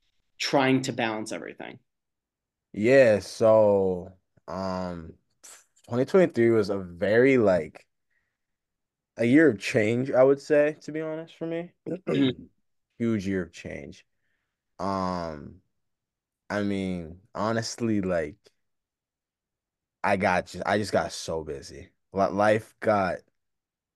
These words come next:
Speaker 2: so much busier this past year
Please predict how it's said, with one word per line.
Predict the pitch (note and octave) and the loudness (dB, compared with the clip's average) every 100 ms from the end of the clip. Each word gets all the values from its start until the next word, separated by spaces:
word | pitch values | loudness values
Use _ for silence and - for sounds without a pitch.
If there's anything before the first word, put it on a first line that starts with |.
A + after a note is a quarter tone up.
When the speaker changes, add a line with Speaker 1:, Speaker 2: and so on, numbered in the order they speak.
| _ - | _ -20
Speaker 2:
so | - - - A#2+ C3+ | -18 -6 2 4 4
much | C3 G2 F2 | 2 0 -4
busier | F#2+ F2 E2+ D#2 D#2+ _ - | -6 -6 -6 -6 -6 _ -12
this | E2+ | -12
past | - E2+ E2+ E2 - | -6 -2 -2 -4 -10
year | E2 F2 G2 | -8 -6 -8